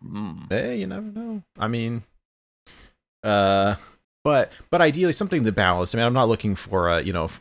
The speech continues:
Speaker 2: f-, four mana, you know, twenty attack weapon. Like, something realistic that, that would go and have some synergy in a deck like this.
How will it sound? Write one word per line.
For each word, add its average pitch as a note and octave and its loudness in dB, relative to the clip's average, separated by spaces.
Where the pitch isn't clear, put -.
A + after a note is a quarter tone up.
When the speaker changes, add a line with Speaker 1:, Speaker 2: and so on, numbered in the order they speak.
Speaker 2:
f-, - -12
four G#2+ -4
mana, F#2 2
you G#2 -4
know, E2+ -2
twenty G2 4
attack F2+ 2
weapon. F2 0
Like, F2 -4
something D#3+ -4
realistic F#2 -2
that, D#2 -8
that C#2+ -6
would D2+ -10
go D#2+ -4
and F#2 -10
have E2+ -10
some E2+ -12
synergy D#2 -8
in D2 -10
a D2+ -8
deck - -14
like - -14
this. - -14